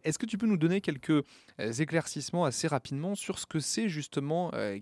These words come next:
qu'un, qu'un manga ? Est-ce qu'il y a une périodicité propre ? Est-ce qu'il y a un format propre ? Euh, voilà, est-ce qu'il y a un style de dessin, un style de lecture, et cetera ? Euh, voilà, raconte-nous tout ce que tu as, euh, à nous dire sur les, sur les mangas. Si, si demain l'un de nos auditeurs se dit, « Bah voilà, les mangas ça me tente,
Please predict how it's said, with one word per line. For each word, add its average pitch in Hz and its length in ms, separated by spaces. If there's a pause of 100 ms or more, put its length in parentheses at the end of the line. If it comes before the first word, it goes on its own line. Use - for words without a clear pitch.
qu'un, 123 300
qu'un 120 160
manga ? 123 440
Est-ce 165 120
qu'il 131 120
y 123 40
a 120 40
une 117 60
périodicité 127 720
propre ? - 340
Est-ce - 140
qu'il 127 100
y 123 60
a 110 40
un 104 100
format 139 360
propre ? - 400 (400)
Euh, 104 680
voilà, 110 220
est-ce 104 140
qu'il - 120
y 113 40
a - 20
un 110 80
style 165 320
de 143 80
dessin, 117 540
un 110 40
style 131 220
de 123 80
lecture, 113 400
et - 80
cetera ? 113 460
Euh, 120 60 (280)
voilà, 101 160
raconte-nous 143 460
tout 175 120
ce - 60
que - 80
tu 143 220
as, 151 220
euh, 113 60 (340)
à 123 100
nous 131 100
dire 160 220
sur 143 160
les, 120 260
sur 127 220
les 127 80
mangas. 127 400
Si, 147 260
si 147 140
demain 165 280
l'un 143 100
de 143 60
nos 143 120
auditeurs 143 380
se 143 60
dit, « 139 140
Bah 131 120
voilà, 131 200
les 123 140
mangas 156 300
ça 131 140
me 131 120
tente, 165 280